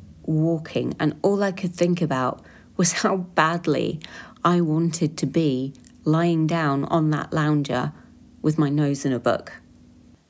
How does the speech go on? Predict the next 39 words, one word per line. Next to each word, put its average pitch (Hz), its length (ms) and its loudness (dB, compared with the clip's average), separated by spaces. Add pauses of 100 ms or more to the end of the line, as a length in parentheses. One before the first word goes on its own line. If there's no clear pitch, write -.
(680)
I 220 160 2
chose 226 380 0
to 185 80 -2
start - 380 0
with 160 200 -6
reducing 160 520 0
how 151 240 -4
often 147 380 -2
I 151 160 -4
weighed 143 400 -2
myself. 127 600 -4 (360)
Now, 180 80 2
you 202 240 0
could - 160 -8
be 185 120 0
listening 156 420 -2
to - 120 -8
this 139 300 -2
and 147 200 -4
thinking, 139 600 -4 (320)
"Kaz, 156 440 -2 (320)
I 170 100 -2
can't 175 380 -2
do 147 180 -2
that 143 260 -4
yet. - 340 -4
That 165 220 -2
is 156 220 -2
just - 480 -4 (920)
way 165 220 2
too 165 300 -2
much - 340 -2
for - 120 -8
me." 139 300 -4 (580)
And 208 160 2
that's - 300 -2
absolutely 196 640 -2
fine, 156 320 -2
because 160 300 -6